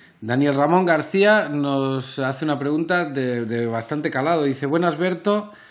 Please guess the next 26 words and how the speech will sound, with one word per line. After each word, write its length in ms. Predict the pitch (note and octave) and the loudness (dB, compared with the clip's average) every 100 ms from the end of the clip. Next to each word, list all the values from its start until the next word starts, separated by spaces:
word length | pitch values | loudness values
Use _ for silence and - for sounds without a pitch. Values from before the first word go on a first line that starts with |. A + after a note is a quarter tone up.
| - - | -20 -6
¿Podrías 280 | D3 D#3+ F#3+ | 0 2 2
decirme 340 | F#3 F#3+ G3+ | 0 -2 -2
por 180 | F#3+ D#3+ | -2 -2
qué 80 | F#3 | 0
la 100 | F3 | 0
taza 240 | F3+ F3+ | -2 -2
del 140 | D#3+ D3+ | 0 2
váter 280 | E3+ F3 | 2 0
es 140 | D#3+ E3 | -4 -2
ovalada 380 | D3+ D3 E3 D#3+ | -2 0 0 0
si 120 | D#3 | -2
el 120 | C#3 | -2
culo 320 | C#3+ E3 D#3+ | 2 2 4
es 80 | D3+ | 2
redondo?" 480 | D3 C#3 D3+ G3+ A3 - _ _ _ _ _ _ - | 0 0 -2 -4 -8 -18 _ _ _ _ _ _ -4
Gracias 460 | D3+ F3 G#3+ G#3 - | -2 0 -2 -6 -8
y 100 | C#3 | -6
sigue 220 | D3+ C#3 | -4 -4
así. 380 | A#2+ A2 D#2+ - - - - - _ | -4 -8 -12 -14 -20 -20 -20 -20 _
Vale, 200 | A#2+ B2+ | -4 -4
intentaré 340 | A2+ C3 C#3 C#3+ | -2 -2 0 0
seguir 220 | D#3+ C#3 | -2 -4
así. 320 | A#2+ A2+ G#2 | -4 -6 -8
Gracias 360 | A#2 C3+ D3+ A#2+ | -6 -4 -4 -4
a 20 | |
ti. 200 | A2+ | -6